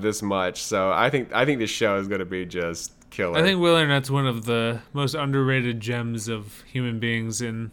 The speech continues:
Speaker 2: comedy.
Speaker 1: <laughs>
Speaker 2: Did you ever see the movie
Speaker 1: Pretty good.
Speaker 2: Semi-Pro?
Speaker 1: No.
Speaker 2: Okay, it's a, it's not the best comedy movie. It's a Will Ferrell movie with, with, uh, bas-, about basketball.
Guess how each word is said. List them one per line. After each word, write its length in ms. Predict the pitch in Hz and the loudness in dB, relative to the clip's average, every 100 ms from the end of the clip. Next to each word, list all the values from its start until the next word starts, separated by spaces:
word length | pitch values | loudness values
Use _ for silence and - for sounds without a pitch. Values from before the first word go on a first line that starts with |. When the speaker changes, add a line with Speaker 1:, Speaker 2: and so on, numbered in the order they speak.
| - | -6
Speaker 2:
comedy. 560 | - 120 120 117 120 - - - - 117 | -2 0 0 -2 -2 -8 -20 -18 -4 -4
Speaker 1:
<laughs> 400 | - - - - | -4 -14 -20 -12
Speaker 2:
Did 300 | - 110 151 | -8 -4 2
you 80 | 175 | 8
ever 140 | 202 220 | 8 8
see 220 | 233 226 | 6 4
the 140 | 185 | 4
movie 220 | 170 165 160 | 2 2 6
Speaker 1:
Pretty 180 | 156 | 6
good. 120 | 127 127 | 6 2
Speaker 2:
Semi-Pro? 540 | 139 135 151 147 143 - - - | 0 0 0 0 -4 -8 -20 -12
Speaker 1:
No. 440 | - 175 262 330 220 | 0 4 6 4 2
Speaker 2:
Okay, 340 | 170 160 160 | 2 2 4
it's 180 | 180 - | 4 6
a, 220 | 196 190 175 190 | 8 8 6 0
it's 180 | 175 180 | -2 2
not 480 | 180 208 254 254 - | 6 8 8 6 -2
the 160 | 156 156 | -4 -4
best 600 | 131 - 139 143 - - - _ - - - | -2 2 2 2 -4 -12 -20 _ -20 -20 -12
comedy 560 | - 120 117 117 120 - | -8 -6 -8 -10 -12 -14
movie. 380 | 143 123 120 123 135 - - | -14 -12 -10 -10 -12 -14 -6
It's 120 | 151 | 2
a 60 | |
Will 180 | 156 190 | 6 8
Ferrell 440 | 185 170 160 156 147 | 8 8 8 8 2
movie 360 | 147 143 135 | 0 2 2
with, 380 | 131 127 123 - - - - | 2 0 -4 -12 -20 -20 -12
with, 340 | 151 143 131 143 | -6 -4 -6 -6
uh, 360 | 127 120 117 120 | -4 -2 -4 0
bas-, 300 | 135 147 - | 2 4 2
about 360 | 156 127 120 - - | 0 0 0 -6 -4
basketball. 760 | - 143 135 127 - 113 110 | 2 4 4 -4 -6 -4 -4